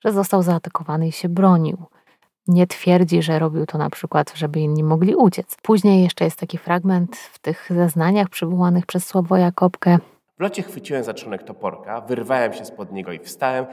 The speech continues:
Speaker 2: trzymając toporek w ręku. Otworzyłem drzwi łazienki do przedpokoju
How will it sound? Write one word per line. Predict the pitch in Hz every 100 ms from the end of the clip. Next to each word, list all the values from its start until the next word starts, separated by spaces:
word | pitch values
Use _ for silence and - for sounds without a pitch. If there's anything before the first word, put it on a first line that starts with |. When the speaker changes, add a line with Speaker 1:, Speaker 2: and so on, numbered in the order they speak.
| - -
Speaker 2:
trzymając | - 175 143 131 -
toporek | 92 87 87 82
w | 98
ręku. | 95 82 - - - - -
Otworzyłem | - 143 131 123
drzwi | 95 98
łazienki | 92 90 95 87 90
do |
przedpokoju | - - - 101 143 131 131